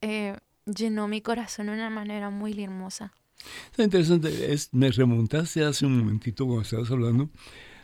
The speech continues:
Speaker 2: a una vez que yo estaba en Los Ángeles, California, y, ah,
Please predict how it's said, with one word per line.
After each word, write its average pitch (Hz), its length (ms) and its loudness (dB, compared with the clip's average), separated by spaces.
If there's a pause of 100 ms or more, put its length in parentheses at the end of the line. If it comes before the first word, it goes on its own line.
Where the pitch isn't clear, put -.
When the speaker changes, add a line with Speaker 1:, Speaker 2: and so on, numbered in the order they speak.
(140)
Speaker 2:
a 113 180 2
una 127 460 4
vez 135 140 0
que 131 100 -2
yo 123 60 0
estaba 123 220 0
en 123 80 2
Los 107 180 -4
Ángeles, 127 360 0
California, 110 640 -2 (520)
y, 117 420 2
ah, 110 380 -2